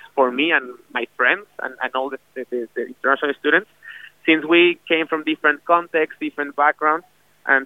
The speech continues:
sometimes you just need, like, a little guidance to to be sure that you are taking the right decisions and that you are not in a situation that someone is gonna take advantage of you.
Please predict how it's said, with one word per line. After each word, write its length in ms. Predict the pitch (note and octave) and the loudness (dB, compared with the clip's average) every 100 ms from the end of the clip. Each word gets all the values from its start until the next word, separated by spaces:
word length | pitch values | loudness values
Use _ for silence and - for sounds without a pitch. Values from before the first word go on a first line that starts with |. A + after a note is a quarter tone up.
| - | 0
sometimes 400 | E3 E3+ E3 D#3 | 0 0 -2 -4
you 80 | |
just 240 | C#3+ D#3 D3+ | -8 -8 -6
need, 160 | D3 | -4
like, 180 | D3 C#3+ C3+ | -2 -2 -2
a 80 | C3 | -2
little 240 | C#3+ C#3 - | -2 -4 0
guidance 480 | C#3+ C#3+ C3+ B2+ B2+ _ _ _ _ _ - | 0 0 -2 -6 -8 _ _ _ _ _ -8
to 560 | C#3+ C3+ C3 C3 B2+ A#2+ _ _ _ _ _ - E3 | -6 -4 -4 -4 -4 -6 _ _ _ _ _ -4 -2
to 80 | |
be 80 | F3 | -2
sure 320 | - F3+ E3+ | 0 4 4
that 80 | E3 | 4
you 80 | C#3+ | 0
are 160 | D3+ - | -2 0
taking 320 | C#3 - D3 | -2 -2 -4
the 80 | C3+ | -2
right 320 | B2+ D3+ D#3+ | 0 0 0
decisions 560 | D3 D3 D3+ F#3+ A3+ - - - _ | -6 -6 -8 -6 -8 -10 -20 -20 _
and 320 | C#3 C3 B2+ C3 | 0 0 0 -2
that 160 | C3 | -2
you 160 | C#3+ D3 | 0 2
are 80 | C#3+ | 2
not 160 | C#3 | 2
in 160 | C#3+ C3+ | 0 -2
a 40 | - | -6
situation 480 | - C3 C3 D3+ | -10 -6 -6 -6
that 160 | C#3 B2 - | -4 -4 -4
someone 240 | C3 C3 | -6 -8
is 80 | B2 A#2+ | -10 -8
gonna 160 | B2+ A#2+ - | -8 -6 -4
take 160 | B2 - _ _ _ _ | -6 -6 _ _ _ _
advantage 640 | - A#2 C3 B2 A#2+ A#2+ A#2+ | -4 -2 -2 -4 -4 -8 -8
of 80 | - | -12
you. 160 | B2 A#2+ | -14 -14